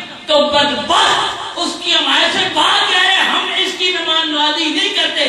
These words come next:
इसको घर से निकाल दो, क्योंकि हमारी भी मजम्मत हो रही है।"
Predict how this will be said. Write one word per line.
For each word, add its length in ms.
इसको 260
घर 440
से 220
निकाल 320
दो, 240
क्योंकि 240
हमारी 400
भी 220
मजम्मत 420
हो 120
रही 340
है।" 440